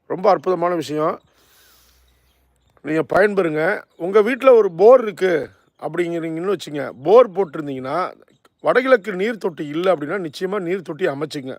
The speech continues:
வடகொட்டி-, வடகிழக்குல கீழ்நிலை தண்ணீர் தொட்டி நூறு சதவீதம் வேணும். அந்த வடகிழக்கு கீழ்நிலை தொட்டிலேயே அந்த வடகிழக்கு மூலையில ஒரு சின்னதா ஒண்ணுக்கு ஒன்றரை, ஒன்றரைக்கு ஒன்றரைன்னு போட்டு அதுல மோட்டர் ஒண்ணு போட்டுறணும். அந்த மோட்டர் நிச்சயமா போட்டு, அந்த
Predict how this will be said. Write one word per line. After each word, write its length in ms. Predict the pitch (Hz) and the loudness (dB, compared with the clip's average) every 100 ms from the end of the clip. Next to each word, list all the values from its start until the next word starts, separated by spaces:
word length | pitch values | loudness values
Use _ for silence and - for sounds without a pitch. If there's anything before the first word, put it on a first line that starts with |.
| _ | _
வடகொட்டி-, 480 | 143 185 180 185 - _ _ _ - | -4 -2 -4 -6 -12 _ _ _ 0
வடகிழக்குல 800 | 143 190 226 220 - - 254 - - 196 | 4 4 6 4 4 2 2 0 -6 -4
கீழ்நிலை 380 | 247 254 220 165 | 0 4 4 4
தண்ணீர் 360 | 165 180 190 | 0 0 -4
தொட்டி 280 | 165 - 208 | -4 -8 -6
நூறு 340 | 170 202 220 | -2 -2 -2
சதவீதம் 340 | 175 170 180 147 | -4 -2 0 -2
வேணும். 220 | 127 - _ _ _ _ _ _ _ _ _ _ _ | -4 -8 _ _ _ _ _ _ _ _ _ _ _
அந்த 240 | - 175 175 | -6 0 4
வடகிழக்கு 580 | 180 277 294 269 254 | 6 6 6 2 0
கீழ்நிலை 460 | 190 254 269 254 233 | -6 -2 2 4 4
தொட்டிலேயே 640 | 220 160 214 220 262 294 - - | 0 -4 -6 -2 4 4 4 -2
அந்த 340 | - 180 233 254 233 220 202 175 | -6 -6 2 4 6 6 4 2
வடகிழக்கு 500 | 196 247 254 196 220 | 2 4 4 2 -4
மூலையில 580 | 202 196 185 233 277 196 | -2 0 0 0 0 -2
ஒரு 180 | 202 165 | -4 -4
சின்னதா 480 | 214 220 220 226 202 | -6 -2 0 0 0
ஒண்ணுக்கு 160 | 226 214 | -2 -2
ஒன்றரை, 500 | 202 175 196 180 170 | -2 0 0 0 -2
ஒன்றரைக்கு 300 | 190 208 180 | -4 -4 -4
ஒன்றரைன்னு 300 | 165 180 147 | -4 -6 -6
போட்டு 200 | 180 220 | -2 0
அதுல 200 | 185 156 | 0 -2
மோட்டர் 360 | 170 233 214 | -2 -2 0
ஒண்ணு 140 | 170 131 | -4 -6
போட்டுறணும். 640 | 135 131 123 - _ _ _ _ _ _ _ _ _ _ _ _ _ _ _ _ | -10 -12 -14 -18 _ _ _ _ _ _ _ _ _ _ _ _ _ _ _ _
அந்த 280 | - 214 233 | -8 0 2
மோட்டர் 480 | 208 247 294 285 247 | 6 6 6 4 -2
நிச்சயமா 360 | 196 240 254 | -4 -2 0
போட்டு, 420 | 233 196 160 214 262 | 0 0 2 4 4
அந்த 200 | 202 | 2